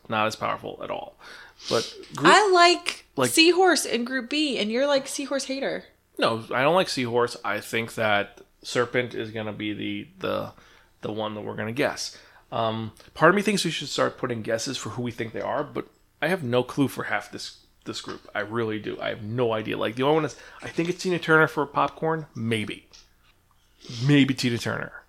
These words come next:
Speaker 1: Everybody else in Group A? Oh. Group B, I have no idea. I mean, maybe Serpent is Seal. Wait, Seal was already on the show.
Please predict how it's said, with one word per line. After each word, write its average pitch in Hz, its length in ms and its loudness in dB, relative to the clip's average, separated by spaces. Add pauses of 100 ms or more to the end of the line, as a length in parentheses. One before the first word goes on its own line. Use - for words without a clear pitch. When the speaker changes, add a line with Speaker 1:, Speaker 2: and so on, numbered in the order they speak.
(760)
Speaker 1:
Everybody 127 440 6
else 190 340 4
in 160 140 0
Group 156 220 2
A? 175 320 2 (200)
Oh. 120 640 8 (360)
Group 135 300 2
B, 180 380 2 (100)
I 143 120 4
have 113 340 -2
no 104 500 2
idea. 104 760 -2
I 113 120 -4
mean, 113 480 -4
maybe 147 520 0
Serpent 175 560 0
is 143 220 -2
Seal. 165 720 0
Wait, 135 320 -4
Seal 151 220 0
was 139 120 -2
already 131 280 0
on 117 180 2
the 110 80 -2
show. - 460 -4